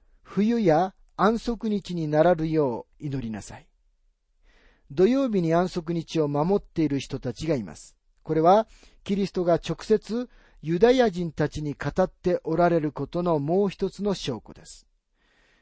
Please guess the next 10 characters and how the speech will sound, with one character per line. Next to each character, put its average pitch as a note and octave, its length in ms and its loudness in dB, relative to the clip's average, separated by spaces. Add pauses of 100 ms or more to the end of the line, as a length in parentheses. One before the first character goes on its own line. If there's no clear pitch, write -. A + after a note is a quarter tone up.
(120)
私 D#3+ 320 -4
は E3+ 280 4
安 A3 240 -2
息 A3 300 -6
日 G3 300 -4
に E3 180 -6
で D#3+ 140 2
は C#3+ 160 2
な D3+ 140 0
く、 - 280 -14